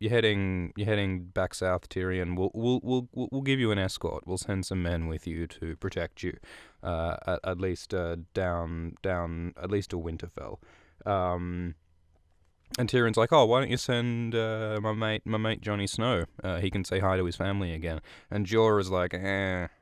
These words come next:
we prefer, I mean, he's a new recruit. W-, we don't want him to, uh, see his family again so soon. It's better that he forgets about his family and embraces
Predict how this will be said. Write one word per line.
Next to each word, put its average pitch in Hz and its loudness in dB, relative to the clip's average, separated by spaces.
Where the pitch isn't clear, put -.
we 107 -4
prefer, 98 2
I 98 0
mean, 92 0
he's 95 0
a 101 2
new 107 4
recruit. 90 0
W-, 78 -8
we 98 -4
don't 92 -2
want 85 -2
him 82 -4
to, 80 -2
uh, 82 -4
see 87 -4
his 82 -6
family 82 -4
again 80 -6
so 87 -2
soon. 82 -6
It's 82 -8
better 92 0
that 85 -4
he - -20
forgets 123 0
about 95 2
his 85 -4
family 82 -2
and 80 -6
embraces 78 -4